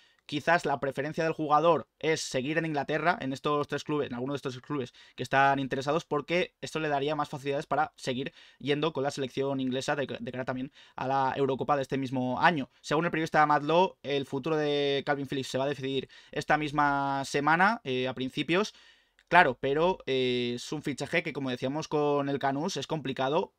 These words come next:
sobre todo también, lo decía Picu Díaz en As, po-, sobre todo por la ficha. La ficha de Calvin Phillips tiene que estar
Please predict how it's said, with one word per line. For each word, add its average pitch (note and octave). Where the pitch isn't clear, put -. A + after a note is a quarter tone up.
sobre C#3
todo C#3+
también, D3+
lo A#2+
decía C3
Picu C#3+
Díaz C3+
en C3
As, D3+
po-, -
sobre C3+
todo E3+
por G#3
la -
ficha. -
La B2
ficha C#3+
de D#3
Calvin D3+
Phillips F3
tiene C3+
que D3+
estar -